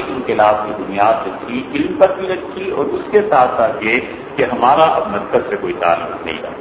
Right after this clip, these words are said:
اسپین والوں کو علم حاصل کرنا تھا اور وہاں کے جتنے لوگ مسلمان ہوئے ہیں پھر فرانس کے اور اسپین کے،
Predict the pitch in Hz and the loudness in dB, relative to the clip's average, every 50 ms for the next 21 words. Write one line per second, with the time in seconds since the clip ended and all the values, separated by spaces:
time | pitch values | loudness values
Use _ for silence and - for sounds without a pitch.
0 | - - - - - - - - - - 160 165 175 175 147 127 110 113 101 - | -12 -12 -12 -12 -12 -12 -12 -14 -10 -4 -2 0 0 2 2 2 2 2 0 -2
1 | - 104 101 117 127 147 151 156 143 151 - - 139 139 - - 135 131 127 120 | -2 -2 -2 0 -2 -2 0 2 2 2 2 0 -4 -6 0 0 0 2 2 0
2 | 120 117 - - 110 - - - - - - - - 143 143 143 - - 127 120 | 0 0 0 -2 -2 -2 -4 -8 -10 -12 -12 -2 4 4 4 4 4 2 0 0
3 | 98 104 110 - - - - 139 120 - - - - - 196 208 240 247 208 156 | 4 4 4 4 4 0 -2 -4 -6 -6 -8 -10 -4 -2 0 2 2 2 2 4
4 | 151 147 - - 131 123 - - 117 107 107 107 107 107 107 107 107 120 117 120 | 2 2 2 0 -4 -4 -6 -6 -6 0 2 2 2 2 0 -2 -4 -2 -2 -2
5 | 120 - - 98 85 - - 104 101 104 110 113 - - - 110 107 104 101 101 | -2 -2 -4 -6 -8 -4 -2 2 2 4 4 2 0 -2 -6 -2 0 0 0 0
6 | 101 - - - 101 101 98 98 98 - - 123 127 | -4 -6 -8 -8 -6 -6 -6 -8 -10 -4 0 0 0